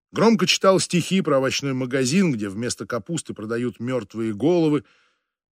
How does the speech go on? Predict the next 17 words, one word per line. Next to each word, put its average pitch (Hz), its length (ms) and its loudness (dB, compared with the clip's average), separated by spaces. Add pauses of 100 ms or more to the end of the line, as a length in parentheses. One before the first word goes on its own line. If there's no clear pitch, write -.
В 110 40 -6
Дикси 214 320 4
многозначительно 165 880 0
выбирал 135 440 0
кочаны 131 480 -4
покрепче 139 640 -4
и - 160 -10
бросал 107 480 -6
Коле. 85 380 -12 (580)
Продавщицы 202 560 4
его 220 180 4
знали. 170 440 2 (400)
Он 202 160 0
с - 100 -2
ними 175 180 2
снисходительно 147 800 -2
перешучивался. 151 880 -2